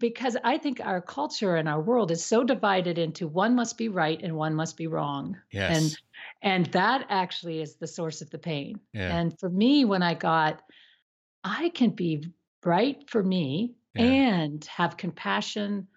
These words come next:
Speaker 1: heart. I don't have to disbelieve her. We can have a c-, we can talk about the impact our realities have on each other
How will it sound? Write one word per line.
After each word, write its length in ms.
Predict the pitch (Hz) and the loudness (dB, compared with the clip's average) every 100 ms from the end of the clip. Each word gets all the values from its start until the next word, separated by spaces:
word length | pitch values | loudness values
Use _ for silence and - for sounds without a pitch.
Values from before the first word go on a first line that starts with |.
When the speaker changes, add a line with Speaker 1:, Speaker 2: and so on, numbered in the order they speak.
| _ - | _ -20
Speaker 1:
heart. 560 | - 185 190 - - - - _ _ _ _ _ 160 | 0 2 2 0 -8 -16 -18 _ _ _ _ _ -4
I 80 | |
don't 180 | 156 160 | -2 -2
have 180 | 170 - | -4 -4
to 240 | 156 156 156 _ _ _ _ _ _ _ _ _ _ - | -6 -6 -10 _ _ _ _ _ _ _ _ _ _ -2
disbelieve 640 | 220 - 240 226 226 220 | 0 0 0 2 2 2
her. 240 | 220 214 214 | 2 4 6
We 180 | 202 220 | 4 4
can 160 | 220 | 2
have 200 | 196 180 | 2 0
a 80 | 170 - | -2 -6
c-, 120 | 214 _ - | -12 _ -2
we 160 | 208 | -2
can 220 | 226 226 190 | 2 0 0
talk 320 | - 226 226 | 0 0 2
about 260 | 202 175 | 0 -2
the 100 | 190 - | -4 0
impact 760 | 202 220 220 143 - - - - - - _ _ _ | 2 2 2 -4 -4 -12 -20 -20 -20 -20 _ _ _
our 180 | 180 180 | 2 2
realities 640 | 170 165 170 175 160 156 - | 2 2 2 2 -2 -6 -2
have 220 | 170 170 | -2 -2
on 140 | 160 | -4
each 220 | 151 151 | -6 -6
other 440 | 156 143 143 147 | -6 -6 -6 -8